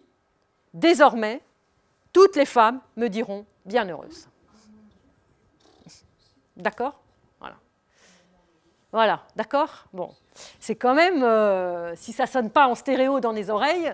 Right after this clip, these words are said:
c'est qu'on n'a pas très bien compris l'Évangile. Bon. Donc déjà, ça devrait, rien que ça, ça devrait nous,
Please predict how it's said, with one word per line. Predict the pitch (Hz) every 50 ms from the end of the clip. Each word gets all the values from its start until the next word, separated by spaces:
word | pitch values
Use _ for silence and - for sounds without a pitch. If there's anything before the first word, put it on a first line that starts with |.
| - -
c'est | - - - 226
qu'on | 220 220 214
n'a | 202 190
pas | - 302
très | 311 - - 262
bien | 226 247 269
compris | 247 - 214 208 - 320
l'Évangile. | 285 262 226 233 240 - 160 151 139 139 139 _ _ _ _ _ -
Bon. | - - _ - _ _ _ _ _ _ _ _ _ _ _ - - _ - - - - - _ _ _ _ - - _ _ _ _ _
Donc | - 233 262 - - - -
déjà, | 196 196 302 330 277 226 330 330 359 440
ça | - 269 247
devrait, | 226 269 233 214 262 254
rien | - - 339 381 392
que | 381 -
ça, | - 370 392
ça | - 254
devrait | 214 233 220 220 254 262
nous, | 240 233 233 226 214 208 202 196 185 185 185 180 180 180 185 170